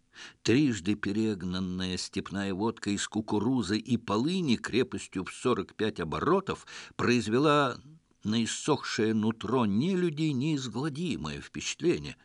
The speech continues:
Это вам не безвинная солоноватая кровь, это арака. Некоторые вампиры медленно задымились,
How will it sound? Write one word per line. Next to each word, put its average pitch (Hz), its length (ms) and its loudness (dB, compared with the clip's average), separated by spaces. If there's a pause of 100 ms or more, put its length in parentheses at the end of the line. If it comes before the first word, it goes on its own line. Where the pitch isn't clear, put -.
(560)
Это 123 260 2
вам 165 180 0
не 202 100 2
безвинная 180 840 0
солоноватая 147 760 2
кровь, 78 300 -4 (240)
это - 480 -2
арака. - 720 -4 (680)
Некоторые 107 440 2
вампиры 101 520 0
медленно 87 760 2
задымились, 117 1000 6